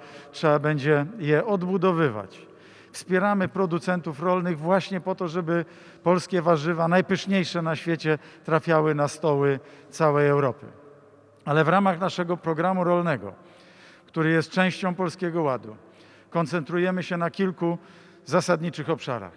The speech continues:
Pierwszy to poprawa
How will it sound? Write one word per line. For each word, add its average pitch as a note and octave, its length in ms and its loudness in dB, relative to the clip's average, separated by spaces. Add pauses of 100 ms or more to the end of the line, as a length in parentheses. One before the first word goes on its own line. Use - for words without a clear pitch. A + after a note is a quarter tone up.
(600)
Pierwszy F#3 460 0
to D#3+ 280 0 (520)
poprawa E3+ 640 2